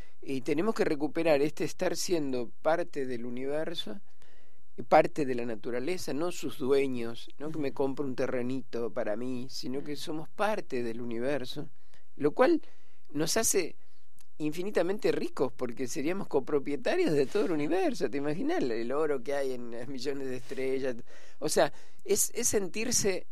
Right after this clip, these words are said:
Speaker 1: plenitud, este, parte del universo, parte de la naturaleza y miembros de una comunidad, ¿no? Este, olas de un mar, si se quiere, bueno, donde también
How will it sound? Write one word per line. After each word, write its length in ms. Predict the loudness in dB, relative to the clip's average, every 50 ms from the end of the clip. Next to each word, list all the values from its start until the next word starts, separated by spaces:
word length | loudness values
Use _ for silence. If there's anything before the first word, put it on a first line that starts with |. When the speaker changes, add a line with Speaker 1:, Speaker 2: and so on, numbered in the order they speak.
| -4 -2 -2
Speaker 1:
plenitud, 800 | 0 2 2 2 2 0 0 0 0 2 2 4 4 4 4 4 2 -2 -4 -4 -4 -4 -4 -4 -4 -4 -4 -4 -4 -4 -4 -4 -4 -4 -4 -4 -4 -4 -4 -4 -4 -4 -4 -4 -4 -4 -2 0
este, 800 | 2 2 2 2 2 2 4 6 6 6 6 4 4 2 2 0 -2 -2 -2 4
parte 340 | 6 8 8 8 8 4 4
del 260 | 6 4 4 2 0
universo, 640 | 0 -2 -2 0 0 0 0 0 -2 -2 -2 -2 0
parte 300 | 2 2 2 2 2 0
de 60 | 0
la 100 | 0 0
naturaleza 680 | 0 -2 -2 -2 -2 -2 0 -2 -2 0 -2 -2 -4 -4 -4 -4 -4 -2
y 120 | -2 0
miembros 520 | 2 2 4 4 4 6 6 6 6 4 4
de 100 | 2 2
una 200 | 2 2 2 0
comunidad, 720 | 0 0 0 2 2 0 0 0 0 0 0 0 -2 -2 -4 -4 -4 -4 -4 -4 -4 -4 -4 -4 -4
¿no? 320 | -4 -4 -4 -4 -4 -4 -4 -4 -4 -4 -4 -4 -4 -4 -2 -2 -2 0
Este, 720 | 0 0 0 0 0 2 4 6 6 6 6 6 4 2 0 0
olas 320 | 2 4 6 6 6 4 2
de 80 | 2
un 100 | 0 0
mar, 220 | 0 0 -2 -2 -2
si 160 | -2 -4 -4
se 120 | -4 -4 -4
quiere, 280 | -4 -4 -4 -4 -2
bueno, 300 | -2 -2 -2 -2 -2 -2 -2 -2 -2 -2 -2 -2 -2 2
donde 440 | 2 4 4 4 2 2 2 0 -2 -2 -2 -2 2
también 580 | 2 2 4 4 4 4 4 4 2 0 0